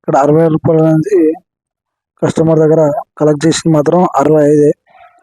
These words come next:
మనకు రెండు రూపాయలు అనేది Uber కల్పించింది. ఇక్కడ మధ్యలో ఒక ట్రిప్ వచ్చి క్యాన్సిల్ అయింది. ఇది వచ్చేసి ఇప్పుడు మన కళ్యాణపూర్ నుంచి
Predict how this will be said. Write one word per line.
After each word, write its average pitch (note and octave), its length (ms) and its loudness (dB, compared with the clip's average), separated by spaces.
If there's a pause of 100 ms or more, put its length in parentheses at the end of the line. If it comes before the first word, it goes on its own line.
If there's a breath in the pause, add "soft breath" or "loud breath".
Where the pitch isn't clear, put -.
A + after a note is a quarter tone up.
(120)
మనకు D3 260 0
రెండు C#3+ 200 0
రూపాయలు D#3 320 0
అనేది E3 280 2 (680)
Uber D#3 180 0 (100)
కల్పించింది. C#3+ 580 -2 (1000)
ఇక్కడ D#3 140 -4 (100)
మధ్యలో D3+ 260 0
ఒక D3 100 -2
ట్రిప్ - 220 -4
వచ్చి - 140 -8 (100)
క్యాన్సిల్ D3 360 0
అయింది. C#3 220 -2 (1160)
ఇది D#3 120 2 (100)
వచ్చేసి D#3+ 400 -2 (100)
ఇప్పుడు D#3+ 240 -2 (200)
మన C#3+ 100 -2 (120)
కళ్యాణపూర్ D#3 560 0
నుంచి D#3 260 -2